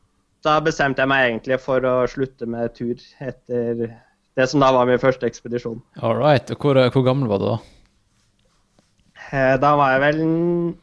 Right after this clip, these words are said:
Speaker 1: jeg hadde akkurat blitt nitten,
Speaker 2: Ok.
Speaker 1: tror jeg.
Speaker 2: Hadde du, eh,
Speaker 1: Ja.
Speaker 2: eh, var du i militæret, eller?
Speaker 1: Nei, jeg var på folkehøyskole.
Speaker 2: Ja. Hvordan, eh, linje da?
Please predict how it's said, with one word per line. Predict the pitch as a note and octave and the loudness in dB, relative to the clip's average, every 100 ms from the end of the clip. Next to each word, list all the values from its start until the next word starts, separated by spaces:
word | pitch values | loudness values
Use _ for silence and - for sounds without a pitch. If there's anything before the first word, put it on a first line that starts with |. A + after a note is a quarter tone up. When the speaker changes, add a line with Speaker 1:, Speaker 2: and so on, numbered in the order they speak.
| _ _ _ - | _ _ _ -4
Speaker 1:
jeg | D3 | -2
hadde | D3+ | 0
akkurat | C#3+ - D3+ | -2 0 -2
blitt | D3 D3 | 0 -4
nitten, | D3+ - D#3 D#3+ _ - | -4 -6 -10 -10 _ -10
Speaker 2:
Ok. | B2+ - G2+ _ - | -8 -6 -8 _ -8
Speaker 1:
tror | C3+ C#3 D#3 | -4 -2 -4
jeg. | F#3 - - _ | -6 -16 -20 _
Speaker 2:
Hadde | - C3+ | -2 2
du, | C#3 A#2+ | 4 4
eh, | A2+ A2 G#2+ | 4 4 2
Speaker 1:
Ja. | G#2+ - - | 0 -4 -8
Speaker 2:
eh, | F#3+ G2+ F#2 F#2 | -2 0 2 0
var | A2+ | 0
du | A#2 | 2
i | A2+ G2+ F#2+ | 2 2 2
militæret, | F#2+ G2 C#3 D3 G#2+ | 0 0 0 0 -4
eller? | A#2 - _ _ _ _ _ _ _ - | -8 -14 _ _ _ _ _ _ _ -4
Speaker 1:
Nei, | E3+ | -2
jeg | F#3+ | 2
var | F#3 F3+ | 2 2
på | F#3+ | 0
folkehøyskole. | F#3 F3+ A#2+ - B2+ D3 F3 _ _ - | 0 -2 -2 -6 -4 -6 -8 _ _ -6
Speaker 2:
Ja. | A2 G2 _ _ _ _ _ _ _ - | -4 -4 _ _ _ _ _ _ _ -2
Hvordan, | C#3 D3+ C#3+ | 0 2 2
eh, | C3 | 2
linje | A#2 C#3 B2 | 4 2 4
da? | A#2 | 2